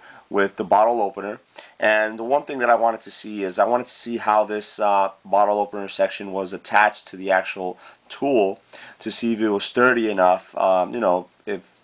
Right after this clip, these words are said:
you know, if it would give out after a couple bottles or whatnot. And let me tell you, it's really sturdy. Uh, I tried it out with a bottle, and it, it worked flawlessly. And it definitely looks like it, um, you know, it could, you know, put up with, uh, opening up quite a,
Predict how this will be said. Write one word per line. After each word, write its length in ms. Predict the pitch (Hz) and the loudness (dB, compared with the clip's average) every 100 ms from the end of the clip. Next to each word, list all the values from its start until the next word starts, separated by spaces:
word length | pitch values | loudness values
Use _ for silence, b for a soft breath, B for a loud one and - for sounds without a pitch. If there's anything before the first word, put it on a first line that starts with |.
| _ | _
you 160 | 80 98 | -10 -6
know, 120 | 85 | -6
if 120 | 87 | -2
it 40 | |
would 140 | 92 87 | -4 -2
give 200 | 101 92 | -2 2
out 300 | 92 92 - | 4 4 0
after 260 | 95 - 90 | -6 -6 -12
a 40 | |
couple 260 | - - 87 | -12 -10 -6
bottles 400 | 85 90 90 87 | 0 2 2 -2
or 140 | 85 | -6
whatnot. 380 | 87 85 90 90 | -6 -2 0 0
And 100 | 90 | -2
let 80 | 92 | -6
me 80 | 95 | -8
tell 240 | - 104 | 0 2
you, 220 | 104 110 - B B B - | 2 -4 -10 B B B -6
it's 220 | 101 104 | -6 -2
really 280 | 113 120 113 | 2 2 0
sturdy. 500 | - 113 110 117 104 | 0 2 2 2 2
Uh, 200 | 101 95 | 2 4
I 140 | 98 | 0
tried 320 | 95 - 117 110 | -2 2 2 4
it 120 | 107 | 2
out 200 | 104 107 | 2 0
with 120 | 104 | -4
a 40 | |
bottle, 440 | 95 98 104 110 104 | -2 0 2 0 -2
and 180 | 95 92 | -6 -8
it, 140 | 90 - | -12 -10
it 60 | 92 | -6
worked 340 | 95 90 - | -4 -6 -4
flawlessly. 640 | 95 95 101 101 113 113 B B B B B - | 2 2 2 -8 -8 -10 B B B B B 0
And 300 | 95 95 95 | 2 4 2
it 240 | 92 92 | -2 0
definitely 400 | 107 104 113 98 | 2 0 0 -6
looks 260 | 98 98 - | -4 -4 -2
like 200 | 95 - | -4 -4
it, 140 | 90 | -6
um, 400 | 117 90 90 90 _ _ | 0 2 2 -2 _ _
you 60 | 98 | -2
know, 120 | 85 | -2
it 120 | 87 | -2
could, 200 | - 90 _ _ _ _ | -8 -14 _ _ _ _
you 80 | 95 | -6
know, 200 | 82 82 _ - | -6 -8 _ -2
put 140 | 104 | 4
up 240 | 98 95 | 4 4
with, 260 | 98 90 92 | -6 -6 0
uh, 180 | 92 90 | 2 4
opening 400 | 95 90 92 90 | 0 -4 -4 0
up 220 | 87 - - | 0 -2 -2
quite 260 | 98 92 | 2 4
a, 120 | 90 | 2